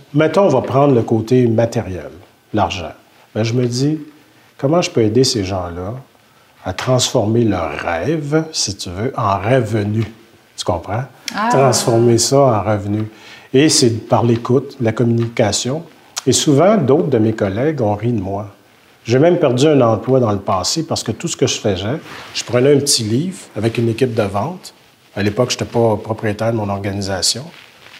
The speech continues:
Speaker 1: Puis je la nommerai pas, mais une grande, euh, institution.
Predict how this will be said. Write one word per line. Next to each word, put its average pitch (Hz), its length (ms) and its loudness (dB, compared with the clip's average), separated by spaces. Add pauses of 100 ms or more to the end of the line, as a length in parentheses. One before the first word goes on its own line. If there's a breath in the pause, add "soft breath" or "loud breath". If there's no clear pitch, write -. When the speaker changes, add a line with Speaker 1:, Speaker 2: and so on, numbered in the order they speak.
(100)
Speaker 1:
Puis 107 80 -6
je 107 100 -4
la 104 80 -2
nommerai 107 360 -2
pas, 165 260 -2
mais 127 320 -2
une 131 160 0
grande, 143 420 2
euh, 110 300 0
institution. 107 640 -2